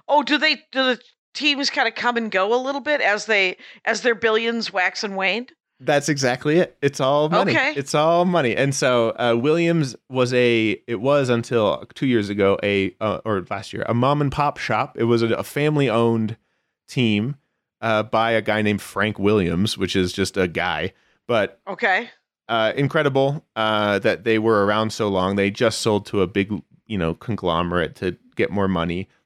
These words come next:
Speaker 2: But that was a family business. But Lotus is no longer involved. Uh, McLaren is involved. The, the McLaren cars, which they still make supercars and, and road cars that you would see around,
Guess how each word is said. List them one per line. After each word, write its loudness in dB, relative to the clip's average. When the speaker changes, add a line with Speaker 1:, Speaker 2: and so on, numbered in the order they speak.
Speaker 2:
But -2
that -2
was -2
a 0
family 0
business. 0
But 0
Lotus 2
is 0
no 2
longer 2
involved. 0
Uh, -2
McLaren 2
is 2
involved. 0
The, 2
the 0
McLaren -2
cars, 0
which -4
they 2
still 0
make -2
supercars 2
and, 2
and 0
road 2
cars -2
that -6
you -4
would -2
see -2
around, 0